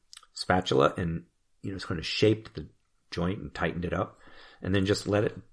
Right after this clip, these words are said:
you know, glue overnight, let it, the stuff set. And it made a very strong joint, but it has a little bit of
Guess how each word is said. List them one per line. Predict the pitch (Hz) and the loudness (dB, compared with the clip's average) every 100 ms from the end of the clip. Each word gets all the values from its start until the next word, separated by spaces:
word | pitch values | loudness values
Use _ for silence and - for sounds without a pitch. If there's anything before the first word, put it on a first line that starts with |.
| - - - - | -18 -14 -14 -10
you | 104 | -8
know, | 98 101 113 _ - | -6 -8 -12 _ -6
glue | 107 98 98 107 104 | -2 4 8 10 10
overnight, | 104 107 101 131 - | 8 6 4 2 -2
let | 87 98 | -6 -6
it, | 92 - | -8 -6
the | 90 82 87 | -4 -4 -8
stuff | - - - 85 - | -16 -14 -4 -4 -4
set. | - 104 95 - - - - - - - - | -2 2 2 0 -12 -20 -20 -20 -20 -20 2
And | 113 | 4
it | 120 123 | 4 4
made | 113 113 | 4 4
a | 92 | 6
very | 90 110 147 | 8 8 8
strong | - 123 107 104 | 4 2 2 2
joint, | 92 92 - - | 0 2 0 -2
but | 104 87 | -4 -2
it | |
has | 98 113 107 | 2 2 2
a | |
little | 113 160 311 339 - | 2 4 6 6 6
bit | 180 | 6
of | 165 - | 6 2